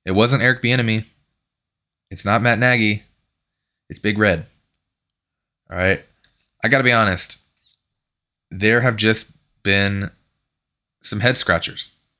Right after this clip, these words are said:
in the play calling. And I know this is dangerous ground. I know this is kinda taboo when you talk about, you know,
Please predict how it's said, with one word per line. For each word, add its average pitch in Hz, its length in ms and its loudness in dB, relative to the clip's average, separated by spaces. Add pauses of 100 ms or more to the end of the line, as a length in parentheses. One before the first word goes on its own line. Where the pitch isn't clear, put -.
(260)
in 95 120 -4
the 101 60 -4
play 95 160 2
calling. 82 360 -6 (800)
And 95 100 -2
I 95 60 2
know 113 260 4
this 147 220 2
is 139 80 0
dangerous 131 400 2
ground. 95 320 0
I 95 60 0
know 104 180 2
this 127 200 0
is 107 300 -8 (480)
kinda 120 260 0
taboo 107 580 0 (280)
when 98 120 -6
you 92 60 -6
talk 104 240 0
about, 98 400 0 (1040)
you 98 120 -8
know, 87 240 -4